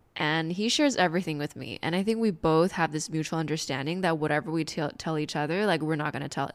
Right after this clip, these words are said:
anyone else. So he learned of this piece of information that told me, and it was so juicy.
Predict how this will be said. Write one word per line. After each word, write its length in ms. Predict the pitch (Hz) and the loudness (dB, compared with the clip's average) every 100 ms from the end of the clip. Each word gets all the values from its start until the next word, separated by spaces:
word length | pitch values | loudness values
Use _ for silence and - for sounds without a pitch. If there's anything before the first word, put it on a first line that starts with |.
| - | -6
anyone 300 | 147 143 139 | -6 -4 -2
else. 360 | 85 - - - - - - - - - _ | -4 -2 -4 -6 -14 -20 -20 -20 -20 -20 _
So 200 | - - | -4 -2
he 560 | 185 - 233 226 214 175 - _ | -2 0 2 4 2 0 -4 _
learned 260 | 185 190 190 | 2 2 4
of 220 | 180 170 | 2 2
this 260 | 165 165 - | 0 0 -2
piece 280 | - 170 170 | -4 -4 -4
of 100 | - | -6
information 720 | 156 160 147 143 147 156 143 | -6 -4 -4 -2 -2 -4 -2
that 160 | 143 | -4
told 200 | - 156 143 | -2 -4 -4
me, 180 | 139 | -6
and 140 | - 185 | -4 0
it 60 | |
was 120 | 190 185 | 2 2
so 220 | - 202 | 2 0
juicy. 540 | 180 175 - 151 156 | 0 0 0 0 -4